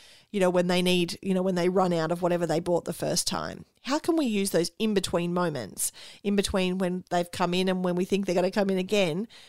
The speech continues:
to surprise and delight them in their own world?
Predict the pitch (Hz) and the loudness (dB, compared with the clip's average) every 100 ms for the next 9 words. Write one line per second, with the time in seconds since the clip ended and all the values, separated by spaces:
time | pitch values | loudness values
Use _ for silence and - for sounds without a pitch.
0 | _ - 226 233 - 226 226 226 202 196 | _ -6 -4 -4 0 2 2 0 -2 0
1 | 185 180 - 165 160 - _ _ _ - | 2 0 -2 -8 -10 -14 _ _ _ -4
2 | 214 202 196 180 185 175 156 135 71 - | 2 6 6 6 4 4 4 2 0 -4